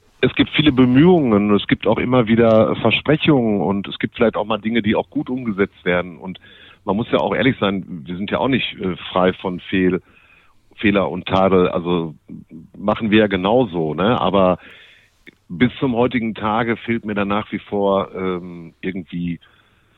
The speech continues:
ja, weiß ich auch nicht. Zunächst hieß es, wir sollen eine Liga sein mit, mit möglichst nur zwei Ausländern, zwei Profis und der Rest alles junge Leute.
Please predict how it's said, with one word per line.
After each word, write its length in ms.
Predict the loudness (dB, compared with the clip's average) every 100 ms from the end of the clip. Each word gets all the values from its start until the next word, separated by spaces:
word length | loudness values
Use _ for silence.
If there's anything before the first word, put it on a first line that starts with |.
| _ _ _ -6
ja, 120 | -4 -4
weiß 160 | -8 -6
ich 60 | -6
auch 100 | -6
nicht. 160 | -8 -12 -18 -16 -16 -14
Zunächst 320 | -2 0 0 0
hieß 220 | 0 0
es, 100 | -2
wir 120 | -2 -2
sollen 260 | 0 2
eine 80 | 2
Liga 340 | 2 2 2 2
sein 300 | 0 2 2
mit, 260 | 0 0
mit 200 | -4 -4 -8 -12 -6
möglichst 480 | -4 -2 -4 -6
nur 180 | -4 -4
zwei 220 | -2 0
Ausländern, 640 | 2 0 0 0 2 0 0
zwei 140 | -2 -2
Profis 560 | -2 -4 0 -2 -2
und 140 | -4 -2
der 100 | 0
Rest 220 | 0 -2
alles 240 | -4 -4
junge 260 | 0 0 2
Leute. 500 | 4 2 2 0